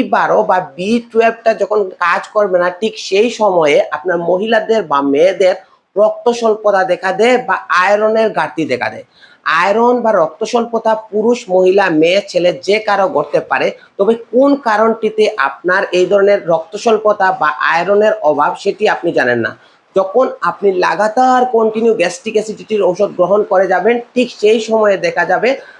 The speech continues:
আপনার এই ধরনের বি বারো উৎপন্ন হচ্ছে না। পাকস্থলীতে গিয়ে আপনার গ্যাস্ট্রিক অ্যাসিডিটি ঔষধ গ্রহণ করার ফলে সেই অবস্থায় আপনার রক্তশূন্যতা বা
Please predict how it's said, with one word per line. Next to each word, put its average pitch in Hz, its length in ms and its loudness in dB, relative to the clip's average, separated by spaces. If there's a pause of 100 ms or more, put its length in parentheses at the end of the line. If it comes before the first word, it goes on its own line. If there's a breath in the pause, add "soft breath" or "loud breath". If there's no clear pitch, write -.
(160 loud breath)
আপনার 202 260 0
এই 202 100 4
ধরনের 220 240 2 (180)
বি 220 140 -2 (180)
বারো 202 200 2 (100)
উৎপন্ন 208 340 -2 (100)
হচ্ছে 202 220 -2
না। 214 160 0
পাকস্থলীতে 214 320 0 (100)
গিয়ে 196 220 4
আপনার 190 220 -2
গ্যাস্ট্রিক 185 300 -4
অ্যাসিডিটি 208 500 -4
ঔষধ 190 260 -4
গ্রহণ 185 220 0 (100)
করার 208 320 2
ফলে 208 180 0 (200)
সেই 190 200 2 (120)
অবস্থায় 208 520 -2
আপনার 208 300 0
রক্তশূন্যতা 214 680 0 (140)
বা 202 80 2